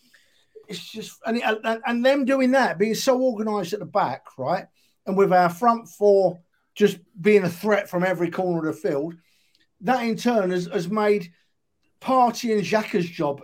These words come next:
even easier 'cause they just win the ball and feed it left, right or centre. And then they know they're gonna have time, Xhaka and Partey, so they push up the field.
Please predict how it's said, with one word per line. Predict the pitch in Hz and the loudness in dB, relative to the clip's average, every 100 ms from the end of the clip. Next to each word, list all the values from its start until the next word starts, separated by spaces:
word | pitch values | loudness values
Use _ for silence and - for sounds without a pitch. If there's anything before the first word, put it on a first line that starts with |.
| _ | _
even | 214 208 180 | -2 -2 0
easier | 214 160 156 | 0 0 -4
'cause | - | -4
they | 175 | -4
just | 165 160 175 | -4 -8 -4
win | 226 226 | 0 0
the | |
ball | 170 175 165 | 2 2 2
and | 139 | -2
feed | 190 180 | 0 0
it | 165 | 0
left, | 170 170 170 | 2 0 2
right | 165 | 0
or | 160 143 | 0 0
centre. | 180 175 165 131 - _ _ - | 0 0 0 -8 -8 _ _ -6
And | 233 | -2
then | 240 233 226 _ _ _ | 0 -2 -6 _ _ _
they | 202 | 2
know | 202 233 254 | 4 4 4
they're | 208 | 2
gonna | 175 185 | 0 -4
have | 175 - | -4 -2
time, | 247 247 | -2 0
Xhaka | 156 147 151 | -2 -4 -6
and | 131 | -6
Partey, | 185 180 | -6 -6
so | |
they | 240 | -6
push | 220 320 | -2 -2
up | 262 - | -2 -6
the | |
field. | 175 294 165 | -4 -2 -2